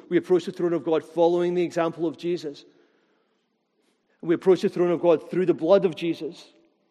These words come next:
See, this prayer thing is circled, cir-, is centered on our relationship with God through Jesus Christ. Following the example of Jesus through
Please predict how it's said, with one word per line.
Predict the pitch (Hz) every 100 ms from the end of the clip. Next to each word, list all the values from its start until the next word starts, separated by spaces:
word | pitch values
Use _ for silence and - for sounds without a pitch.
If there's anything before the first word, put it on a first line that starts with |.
| _ _ _ _ _ _
See, | - 156 -
this | 180 -
prayer | - 180 180
thing | 180 170
is | 151 -
circled, | - 196 196 156 147 143 180
cir-, | 202 - - -
is | 185
centered | - 180 185 202 196 160
on | 160
our | 156
relationship | 160 160 175 175 175 180 160
with | 165 -
God | 170 160
through | 151 170
Jesus | 156 147 143
Christ. | - 156 135 - _ _ _ _ _ _ _ _ _ _ _ - - -
Following | 175 190 180 170
the | 160
example | 139 180 196 175
of | 156
Jesus | 175 175 160 165 - _ _
through | 180 190 196